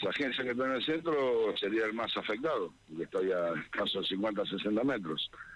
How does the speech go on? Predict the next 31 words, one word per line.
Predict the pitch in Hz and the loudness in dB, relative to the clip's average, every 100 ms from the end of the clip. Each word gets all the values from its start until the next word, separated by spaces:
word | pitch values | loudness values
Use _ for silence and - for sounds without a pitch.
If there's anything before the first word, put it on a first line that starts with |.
| - - - | -20 -20 -4
Este, | - 92 87 - 87 87 82 80 73 65 - - - - - - - - - | -2 -2 -4 -2 0 2 0 0 -2 -4 -6 -8 -14 -20 -20 -20 -14 -6 -4
esto | 95 95 | -2 -2
es | 87 90 | -2 -2
una | 90 | -2
cosa | 90 - 107 | 0 0 0
vieja, | 165 170 107 | 0 -2 -4
una | 82 | -4
cosa | 92 90 82 | -4 -4 -4
que | 78 78 71 71 73 71 67 69 71 | -4 -2 0 -2 -2 -2 -2 -2 0
la | 78 | 0
venimos | 82 90 107 98 90 | 2 2 2 2 0
renegando | 92 95 110 110 98 90 | 0 0 0 2 0 0
de, | 85 78 76 73 | -2 -2 -2 0
de | 80 | 0
hace | 92 90 | 0 -2
un | 85 | -2
montón | 90 90 101 | -2 -2 0
de | 104 120 | 2 2
años, | 127 104 92 | 0 -2 -2
no, | 90 | 0
no, | 87 87 | 0 -2
no | 90 | 0
es | 95 - - | -2 -4 -4
por | 87 92 | 0 2
ahora. | 127 135 151 - - - - - | 2 2 -2 -6 -20 -20 -18 -12
Lo | 76 76 | -4 -4
que | |
pasa | 73 92 - | -2 -2 0
es | |
que | 92 | 0
ahora | 220 | 0